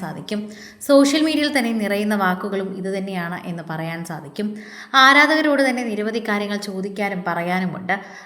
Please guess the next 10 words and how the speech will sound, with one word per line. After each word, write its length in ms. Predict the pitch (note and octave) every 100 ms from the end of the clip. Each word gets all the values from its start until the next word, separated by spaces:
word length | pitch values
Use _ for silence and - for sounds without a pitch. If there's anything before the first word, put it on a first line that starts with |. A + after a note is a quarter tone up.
| - G3+
ആരാധകർക്കത് 580 | G#3+ A3 A#3 A#3 A#3 A3
വളരെയധികം 500 | G3+ G3+ G#3+ G#3+ G#3+ G#3
സന്തോഷവുമാണ്. 880 | F#3+ F3+ G3+ G3+ G#3+ F#3+ D#3+ D3+ G3 G#3 - - -
സോഷ്യൽ 340 | D4 C#4+ C#4+ D#4+
മീഡിയ 240 | D#4+ D#4 C#4+
ഉപയോഗിക്കുന്ന 380 | B3+ B3+ B3 A#3+ G#3+
എല്ലാവരും 420 | G#3 G#3 G#3+ G3+
ഈ 20 | G3
വാർത്ത 340 | F#3 F#3+ G3+ F#3+
ഏറ്റെടുക്കുന്നുമുണ്ട്. 800 | F3+ F#3 G#3 G3+ G3 F#3 C#3+ D#3+